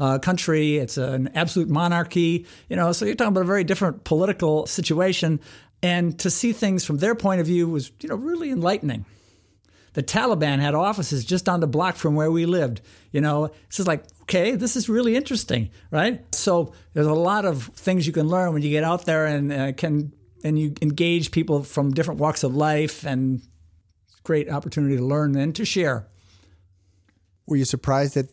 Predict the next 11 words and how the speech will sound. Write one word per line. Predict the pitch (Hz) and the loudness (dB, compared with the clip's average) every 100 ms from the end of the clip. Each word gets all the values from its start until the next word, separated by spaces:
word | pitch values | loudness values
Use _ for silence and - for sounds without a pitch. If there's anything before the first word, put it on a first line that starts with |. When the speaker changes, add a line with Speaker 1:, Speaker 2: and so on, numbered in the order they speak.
| _ | _
Speaker 2:
any | 131 135 | -4 -2
particular | 127 131 139 131 131 127 120 117 _ _ _ _ _ - | -2 -4 -4 -2 0 2 0 -2 _ _ _ _ _ -12
thing | - 151 | -2 0
about | 143 135 127 | 0 0 -2
the | |
culture | 113 - 156 151 160 156 156 151 - _ - | -4 -2 -2 0 0 2 0 -2 -12 _ -4
or | 131 131 131 131 127 - _ | 0 2 2 0 -2 -8 _
something | - 143 151 143 143 _ | -4 -2 -2 -4 -6 _
perhaps | - 131 135 135 - | -2 0 2 -2 -4
that | - - | -10 -4
you | 135 131 127 | 0 0 0